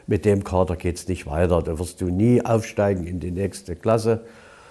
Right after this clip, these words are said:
So, und dann kam man aber fairerweise zu mir und sagte, "Du, pass auf, der Verein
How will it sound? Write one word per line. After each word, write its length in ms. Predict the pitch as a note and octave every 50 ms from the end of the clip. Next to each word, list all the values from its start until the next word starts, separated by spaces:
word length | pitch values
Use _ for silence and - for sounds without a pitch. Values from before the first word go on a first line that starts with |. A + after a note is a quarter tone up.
| - - - - _ _
So, 340 | - - G2+ G2 F#2+ F#2 E2+
und 180 | D#2+ F2 E2
dann 140 | E2 F2 E2
kam 200 | - F2 F2+ F2+
man 160 | F#2 F2 E2+
aber 320 | - E2+ E2 D#2 D2 - -
fairerweise 1000 | - - F#2 F#2+ F2+ F#2+ F2+ D#2 D#2+ E2 F#2 F#2+ F#2 - G2+ F#2+ F#2+ F#2 - - - - - _ _ _ _ _ _ _ _ _ _ _ _
zu 140 | - - G2
mir 340 | E2+ E2+ F2+ F#2+ G#2 G#2
und 160 | D#2+ F2 F2+ -
sagte, 380 | - F2 F2+ F2 - F#2 F2+
"Du, 160 | - F#2 F#2
pass 200 | F2+ - F2 -
auf, 280 | E2 E2+ E2 D#2 - - -
der 100 | - D#2+
Verein 440 | E2 - - - E2 D#2+ D#2 D2